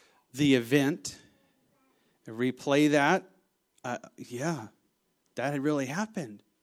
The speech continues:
It's true. Hey, is it true?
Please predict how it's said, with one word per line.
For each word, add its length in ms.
It's 180
true. 560
Hey, 260
is 120
it 100
true? 380